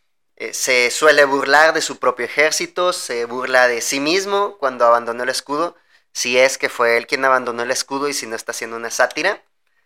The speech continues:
Y también por ahí va a hablar un poquito de religión, va a estar pidiéndole su ayuda a Zeus, a Hermes o a Atenea para,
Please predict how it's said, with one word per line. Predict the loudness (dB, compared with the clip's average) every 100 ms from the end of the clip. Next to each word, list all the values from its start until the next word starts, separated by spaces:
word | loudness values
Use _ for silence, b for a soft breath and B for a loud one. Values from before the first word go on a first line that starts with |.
| _ _ _ -8
Y | -4 -2 0
también | 0 2 0 -2 2
por | 4
ahí | 6 6
va | 4 6 4
a | 4 4 4 2 -2 _ -2
hablar | 2 4 2
un | -2
poquito | -8 -10 -6 0
de | 2
religión, | 0 -2 -6 -4 0 0 0 2
va | 2
a |
estar | 2 0 -2 -2
pidiéndole | -6 -4 -4 -6
su | -6 -6
ayuda | -6 -2 2 4
a | 4
Zeus, | 4 6 4 0 -6 0
a | 2
Hermes | 4 2 -2 -6 -4
o |
a | -4
Atenea | -4 -4 -2 -2 -2
para, | -2 0 0 -4